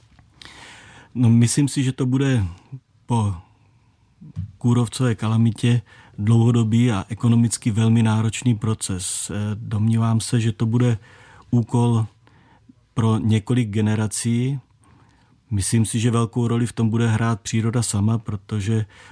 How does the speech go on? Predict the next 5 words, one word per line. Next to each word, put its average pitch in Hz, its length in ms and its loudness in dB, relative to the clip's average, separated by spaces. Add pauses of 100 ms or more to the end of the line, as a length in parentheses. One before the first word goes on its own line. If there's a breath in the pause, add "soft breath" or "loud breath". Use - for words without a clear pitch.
(100)
obnova 104 360 2
lesů 110 540 2 (440 soft breath)
bude, 107 500 2 (580 soft breath)
eh, 92 260 -8
nad 107 300 2